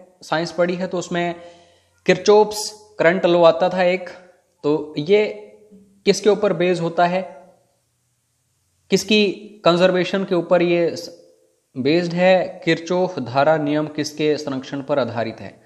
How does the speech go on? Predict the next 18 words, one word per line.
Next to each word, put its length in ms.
तो 140
इसका 280
जो 120
सही 200
आंसर 240
होगा, 320
जो 180
चार्ज 360
होता 280
है 280
उसके 300
ऊपर 360
किरचॉफ्स 600
करंट 280
लॉ 200
काम 220
करता 300
है, 160